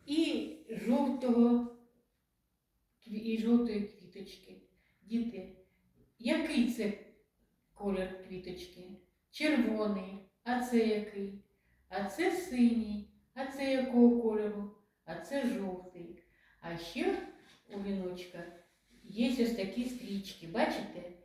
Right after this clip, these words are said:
І жовта, і синя, і червона.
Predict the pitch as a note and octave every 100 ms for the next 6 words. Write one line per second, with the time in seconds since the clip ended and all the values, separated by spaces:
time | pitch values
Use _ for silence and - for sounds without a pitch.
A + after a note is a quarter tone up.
0 | _ _ _ _ - D#4 - F#3 A3 A#3+
1 | A#3+ A#3 A#3 G#3+ G3+ G3+ G3+ - _ _
2 | _ _ _ _ D#4 D4+ - G3+ G3+ A#3+
3 | A#3+ A#3+ A3+ G#3 G3+ G3 G3+ - _ _
4 | - D4 - C#4+ A#3+ G3+ F#3 G3 F#3+ F3+
5 | F3 E3+